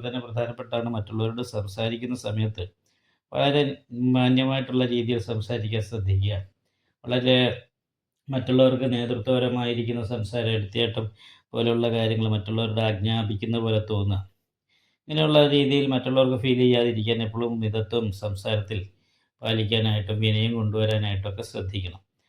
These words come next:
അപ്പോൾ ഈ ഒരു രീതിയിൽ എല്ലാ ഗ്രഹങ്ങളുടെയും ഇഷ്ടഭാവസ്ഥിതി ഉള്ളത് കാരണം കൊണ്ട് ഈ മാസത്തിൽ അനുകൂലാവസ്ഥ ഉണ്ടാകാൻ യോഗം ഉണ്ടെങ്കിൽ പോലും ഭാഗ്യസ്ഥാനത്ത് നിൽക്കുന്ന കേതു അത് ഇടയ്ക്കിടയ്ക്ക് ഭാഗ്യത്തിന് മുറിവ് വരുത്താനുള്ള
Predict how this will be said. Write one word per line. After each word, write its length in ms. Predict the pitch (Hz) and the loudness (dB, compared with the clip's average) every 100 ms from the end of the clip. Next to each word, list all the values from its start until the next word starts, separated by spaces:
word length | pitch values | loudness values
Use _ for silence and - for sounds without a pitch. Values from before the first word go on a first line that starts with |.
| _ _ | _ _
അപ്പോൾ 160 | 139 143 | -2 0
ഈ 40 | 160 | 2
ഒരു 100 | 160 160 | 2 2
രീതിയിൽ 300 | 151 156 151 | 2 2 2
എല്ലാ 180 | 143 147 151 | 4 4 2
ഗ്രഹങ്ങളുടെയും 480 | 143 139 139 143 131 | 0 -2 -2 -2 -2
ഇഷ്ടഭാവസ്ഥിതി 720 | - 127 120 127 127 131 127 123 | -2 -2 2 2 0 -2 0 0
ഉള്ളത് 220 | 120 120 120 | 0 0 0
കാരണം 240 | 117 113 113 | -2 -2 -4
കൊണ്ട് 160 | 95 101 - _ _ _ _ _ _ _ - | -4 -6 -14 _ _ _ _ _ _ _ -8
ഈ 40 | 147 | -2
മാസത്തിൽ 280 | 160 - 156 151 | 0 0 2 4
അനുകൂലാവസ്ഥ 600 | 147 147 147 147 151 143 | 6 8 8 6 4 4
ഉണ്ടാകാൻ 300 | 143 143 143 135 | 4 4 4 4
യോഗം 200 | 131 135 | 2 2
ഉണ്ടെങ്കിൽ 300 | 127 123 127 123 | 0 0 0 0
പോലും 240 | 107 98 98 - _ _ _ _ _ _ 127 113 | 0 0 -2 -6 _ _ _ _ _ _ -4 0
ഭാഗ്യസ്ഥാനത്ത് 680 | 127 131 139 151 147 147 151 | 2 2 0 2 2 2 -2
നിൽക്കുന്ന 340 | 139 131 135 135 120 | -2 -4 -4 -4 -2
കേതു 300 | 113 117 98 - _ _ _ _ _ _ _ _ | -2 -2 -4 -10 _ _ _ _ _ _ _ _
അത് 80 | 139 139 | -4 -2
ഇടയ്ക്കിടയ്ക്ക് 420 | 139 156 156 160 131 | 0 0 2 2 4
ഭാഗ്യത്തിന് 440 | 135 131 127 143 139 | 4 4 0 0 0
മുറിവ് 260 | 123 127 127 | 2 2 2
വരുത്താനുള്ള 500 | 117 104 110 104 104 | 2 0 0 0 -2